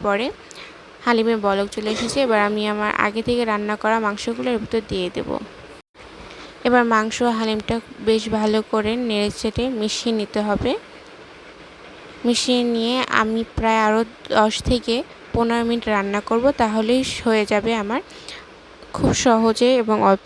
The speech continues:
সময়ে তৈরি করা চিকেন হালিম রেসিপি। দেখুন, দশ মিনিট পরে আমার রান্না হয়ে গিয়েছে।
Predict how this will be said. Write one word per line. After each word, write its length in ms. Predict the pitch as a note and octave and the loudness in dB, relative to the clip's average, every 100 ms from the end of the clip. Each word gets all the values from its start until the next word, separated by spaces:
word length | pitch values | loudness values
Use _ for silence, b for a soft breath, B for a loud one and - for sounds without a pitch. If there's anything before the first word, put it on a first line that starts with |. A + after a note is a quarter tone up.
| A3 | -2
সময়ে 340 | - A3+ B3 - | 0 0 0 0
তৈরি 280 | G3 G3 G3+ | 0 0 0
করা 220 | G3+ A3 E4+ B B B B - | 0 2 0 B B B B -6
চিকেন 360 | B3 A#3 B3 B3 - | -4 0 2 0 -2
হালিম 340 | - A#3 G#3+ G3+ | 2 4 4 4
রেসিপি। 380 | F#3+ - F3+ F#3 | 2 2 0 0
দেখুন, 280 | G#3+ A3+ C#4 C4 | -2 -4 -4 -2
দশ 200 | G3 G3+ | -2 -2
মিনিট 160 | A3 G#3 | -6 -6
পরে 200 | G3+ G#3 | -2 -2
আমার 240 | A3 G3+ G3 | -2 -2 -2
রান্না 280 | F#3 F#3 G3+ | -2 -2 -2
হয়ে 240 | G#3+ G3+ G3 | 0 0 -2
গিয়েছে। 380 | G#3 G#3+ - | -2 -4 -4